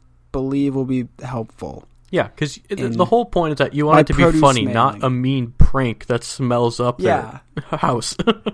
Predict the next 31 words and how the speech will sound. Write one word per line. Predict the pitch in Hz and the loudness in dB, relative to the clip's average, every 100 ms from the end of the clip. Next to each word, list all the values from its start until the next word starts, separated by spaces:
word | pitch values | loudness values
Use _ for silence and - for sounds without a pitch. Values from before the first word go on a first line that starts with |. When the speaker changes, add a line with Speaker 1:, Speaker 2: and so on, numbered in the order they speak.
| - - - - - | -12 -20 -18 -20 -4
Speaker 1:
Yeah, | 170 135 - | 0 0 0
I | |
don't, | 180 214 214 - - | 2 2 0 -6 -8
I | |
want | 180 226 | -4 -2
them | 254 269 | -2 -2
to | 240 | -4
be | 180 214 | -4 -2
like, | 202 180 - - | 0 -2 -4 -6
"Oh | |
my | 240 226 | -4 -4
god, | 185 262 196 - | 0 0 0 -2
someone | - 226 247 | -8 -4 -4
sent | - 226 | -4 -4
me | 214 | -2
a | |
package. | - 262 302 151 127 - | -2 -2 -4 -6 -10 -6
Oh | 254 | 0
my | 311 | 0
god, | 294 339 262 | 2 2 2
it | 262 | 0
was | 285 | -2
Grant. | 226 - 370 302 160 - - - | -2 -2 0 2 0 -6 -20 -12
Speaker 2:
Yeah. | - 107 95 | -8 -8 0
Speaker 1:
What | 175 269 - | 4 4 4
the | 392 | 0
heck | - 370 - | 2 -2 0
did | 294 233 | -2 0
Grant | 226 285 247 | 4 4 4
send | - 302 311 196 | 0 2 2 2
me? | 175 139 117 | 0 -2 -4